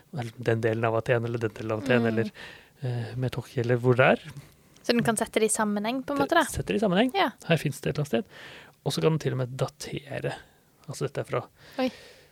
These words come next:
Speaker 1: to hundre år før Kristus. Dette er to hundre før, to hundre år før vår tidsregning, eller fire hundre år før vår tidsregning, eller tre hundre år.
Speaker 2: Og det har vi testet at det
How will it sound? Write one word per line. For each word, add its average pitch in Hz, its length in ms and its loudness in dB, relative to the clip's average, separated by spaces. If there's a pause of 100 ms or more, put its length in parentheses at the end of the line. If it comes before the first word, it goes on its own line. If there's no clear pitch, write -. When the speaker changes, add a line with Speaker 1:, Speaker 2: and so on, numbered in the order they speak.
(200)
Speaker 1:
to 139 80 -2
hundre 117 200 0
år 117 60 -2
før 117 220 -4
Kristus. 180 380 -6
Dette - 200 -2
er 117 160 0 (400)
to 127 140 -2
hundre 117 100 -2
før, - 280 2
to - 100 -2
hundre 123 160 4
år 123 80 4
før 127 120 0
vår 123 100 0
tidsregning, 147 380 4
eller 127 100 2
fire - 180 0
hundre 120 200 2
år 113 40 2
før 131 160 0
vår 110 80 0
tidsregning, 147 280 0
eller 113 160 -6 (380)
tre - 140 -2
hundre 123 160 -2
år. - 40 4
Speaker 2:
Og 233 60 8
det 226 120 8
har 214 100 4
vi 214 60 0
testet - 360 -4
at 208 120 -8
det 208 80 -2